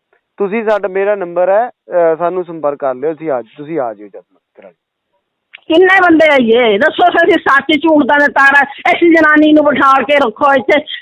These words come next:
Speaker 2: ਕੋਈ ਥਾਣਾ ਨਹੀਂ ਛੱਡਿਆ ਇਹਨੇ ਜਿੱਥੇ ਨਹੀਂ ਸਾਨੂੰ ਬਜ਼ੁਰਗਾਂ ਨੂੰ ਘੁਮਾਇਆ।
Speaker 1: ਚਲੋ ਠੀਕ ਹੈ ਮਾਤਾ ਜੀ, ਮੈਂ ਤਾਂ ਤੁਹਾਡਾ ਪੱਖ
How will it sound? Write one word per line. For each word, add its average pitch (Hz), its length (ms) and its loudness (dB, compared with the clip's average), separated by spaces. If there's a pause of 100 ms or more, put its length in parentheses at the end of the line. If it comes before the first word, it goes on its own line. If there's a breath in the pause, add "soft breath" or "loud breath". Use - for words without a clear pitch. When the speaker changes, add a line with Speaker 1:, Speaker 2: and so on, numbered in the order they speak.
(120)
Speaker 2:
ਕੋਈ 311 220 2
ਥਾਣਾ 277 320 0
ਨਹੀਂ 277 100 2
ਛੱਡਿਆ 247 320 0
ਇਹਨੇ 262 200 0
ਜਿੱਥੇ 262 280 0
ਨਹੀਂ 233 260 2
ਸਾਨੂੰ 220 400 -2
ਬਜ਼ੁਰਗਾਂ 196 480 0
ਨੂੰ 180 160 2
ਘੁਮਾਇਆ। 220 360 0 (640)
Speaker 1:
ਚਲੋ 165 200 -6 (100)
ਠੀਕ 202 160 -6
ਹੈ 208 60 -2
ਮਾਤਾ 175 260 -4
ਜੀ, 196 60 -2
ਮੈਂ 180 120 -4
ਤਾਂ 180 80 -2
ਤੁਹਾਡਾ 170 260 -6
ਪੱਖ 156 140 -4